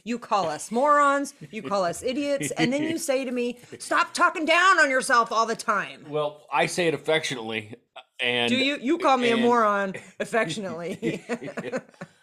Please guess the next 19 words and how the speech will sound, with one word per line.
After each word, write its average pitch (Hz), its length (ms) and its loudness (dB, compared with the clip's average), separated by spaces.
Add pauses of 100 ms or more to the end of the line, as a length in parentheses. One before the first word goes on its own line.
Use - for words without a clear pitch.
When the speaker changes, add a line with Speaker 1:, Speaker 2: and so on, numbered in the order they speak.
(300)
Speaker 2:
Well, 170 380 4 (120)
I 151 160 2
hate 180 220 0
to 151 40 -8
say 143 240 -2
it 113 100 -6
sometimes, 107 520 -12
honey. 110 220 -8
We 110 120 -6
are 110 80 -2
both 117 400 -2
stupid. 95 500 -8 (200)
<laughs> - 200 -20 (640)
Speaker 1:
You're, 226 220 2
a-, 214 320 -4
and 247 100 0
now 196 200 -2
we're 254 140 2
stupid. 262 800 2